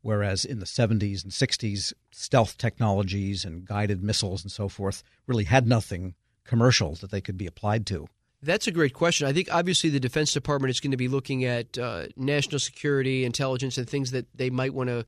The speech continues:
Speaker 2: suppress for, from the public for, for specific purposes. But the companies are gonna wanna be able to, to market that and make use a-, after the fact. And so I think that's where the balance comes in, and that's where a lot of the,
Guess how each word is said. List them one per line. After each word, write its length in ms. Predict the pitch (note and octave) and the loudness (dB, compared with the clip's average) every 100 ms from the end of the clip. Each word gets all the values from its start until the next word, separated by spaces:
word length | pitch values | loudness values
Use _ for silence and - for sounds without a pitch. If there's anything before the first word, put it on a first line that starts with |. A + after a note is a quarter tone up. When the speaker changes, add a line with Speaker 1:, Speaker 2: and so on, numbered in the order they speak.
| - | -2
Speaker 2:
suppress 680 | - D3+ - D3 C#3+ C3+ | 0 0 -4 0 2 2
for, 300 | - C#3+ C3+ - | -2 -4 -6 -8
from 220 | - C#3 | -6 -4
the 80 | B2+ | -4
public 280 | D3 C#3 - | -4 -4 -2
for, 180 | D3 | -4
for 200 | - C#3 | -2 -4
specific 460 | B2+ - - C#3 B2+ | -2 -2 -2 -2 -2
purposes. 460 | C3+ B2 A#2+ B2+ - - | -6 -4 -2 -2 -4 -10
But 260 | C#3 D3+ - | -2 -2 0
the 120 | D3 | -4
companies 440 | - E3+ E3+ D3+ C#3 | -2 -2 0 0 0
are 60 | |
gonna 160 | C#3+ C3+ | 0 0
wanna 200 | C3+ B2 | 0 0
be 100 | C3 | 0
able 180 | B2 A#2+ | -2 -4
to, 300 | C3+ A#2+ A#2 | -4 -4 -4
to 140 | - | -4
market 260 | C#3+ D#3 C3 | -2 -2 -2
that 120 | B2 | -2
and 60 | A#2 | -2
make 180 | B2 C3+ | -2 0
use 400 | D3 C#3 - - - _ - | 2 2 0 -2 -14 _ -4
a-, 220 | B2+ - | -2 2
after 300 | C3+ - C3 | 0 0 -6
the 80 | A#2 | -2
fact. 320 | E3+ E3+ - | 0 0 0
And 100 | B2+ | -2
so 120 | C#3 | 0
I 80 | B2+ | 2
think 260 | F3+ D#3 - | 0 -2 2
that's 220 | E3 - | 2 4
where 80 | F3+ | 2
the 100 | C3+ | 2
balance 360 | C3+ C#3 D3 | 2 2 0
comes 260 | - C3+ C3 | -2 -2 0
in, 140 | C#3+ | 0
and 80 | C3 | 0
that's 180 | C3 - | -2 0
where 100 | C3 | 0
a 40 | |
lot 160 | B2+ B2+ | 0 -2
of 80 | |
the, 80 | B2 | -4